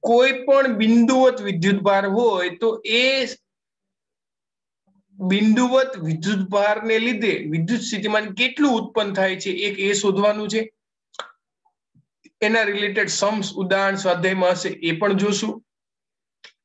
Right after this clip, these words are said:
આના સિવાય જો time વધશે, તો chapter વન માં તમે ડાયપોલના લીધે એની અક્ષ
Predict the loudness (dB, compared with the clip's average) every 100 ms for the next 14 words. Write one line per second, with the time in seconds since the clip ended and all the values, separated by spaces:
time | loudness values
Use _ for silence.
0 | -4 -2 0 0 -2 0 0 -2 -16 _
1 | _ _ -2 0 2 2 0 0 -2 0
2 | 0 -2 -4 -12 _ _ -4 -2 -2 -2
3 | -2 -2 -2 0 0 0 0 0 0 -2
4 | -4 -2 0 0 0 -2 -4 -4 0 2
5 | 2 0 2 2 4 2 2 -2 0 0
6 | 0 -4 2 4 4 0 -6 -6 -8 _